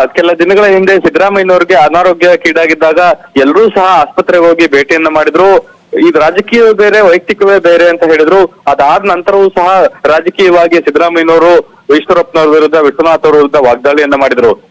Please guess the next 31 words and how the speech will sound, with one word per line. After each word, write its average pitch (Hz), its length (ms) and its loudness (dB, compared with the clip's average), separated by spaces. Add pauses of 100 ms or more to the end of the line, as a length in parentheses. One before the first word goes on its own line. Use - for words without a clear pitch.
ಇದೀಗ 196 280 0
ಮತ್ತೆ 190 480 0
ಖಾಸಗಿ 202 540 -4
ಕಾರ್ಯಕ್ರಮದ 185 480 -2
ಒಂದರಲ್ಲಿ 175 420 0
ಅವರು 175 520 0
ಒಟ್ಟಾಗಿ 165 360 -2
ಸೇರ್ಕೊಂಡಿದ್ದಾರೆ. 165 920 -2 (100)
ಏನು, 175 400 -2 (120)
ವಾಲ್ಮೀಕಿ 180 360 -2
ಸಮುದಾಯ 170 420 0
ಭವನ 170 280 0
ಮತ್ತು 165 400 -2
ಕಥಕ 160 260 -4 (120)
ಜಯಂತಿ 160 280 -2
ಆಚರಣೆ 160 420 0
ವೇಳೆ 156 460 0 (720)
ಒಂದು, 151 180 0
ಈ 156 100 2
ಒಂದು 160 240 0
ಕಾರ್ಯಕ್ರಮವನ್ನ 165 520 -2 (340)
ಆಯೋಜನೆ 156 360 0
ಮಾಡಲಾಗಿತ್ತು. 156 800 -2
ಅದು 165 180 -2
ಕುರುಬ 185 260 0
ಸಮುದಾಯಕ್ಕೆ 185 600 0
ಮೀಸಲಾಗಿದ್ದ 165 560 -2
ಕಾರ್ಯಕ್ರಮ 160 580 -2
ಆಗಿರೋದ್ರಿಂದ 156 540 0 (380)
ರಾಜ್ಯದ 156 320 -2
ಬಹುಮುಖ್ಯ 185 600 0